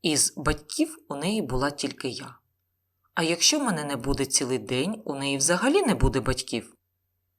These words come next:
Про роботу на фабриці годі й було думати.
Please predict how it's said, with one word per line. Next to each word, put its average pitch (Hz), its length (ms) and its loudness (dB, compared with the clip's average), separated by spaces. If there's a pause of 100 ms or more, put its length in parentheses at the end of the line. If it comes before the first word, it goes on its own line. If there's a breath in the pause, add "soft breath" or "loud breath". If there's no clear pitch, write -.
(160)
Про 156 240 2
роботу 135 520 0
на 127 220 0
фабриці 247 680 2
годі 147 380 -2
й 151 40 -4
було 127 280 -2
думати. 117 600 -10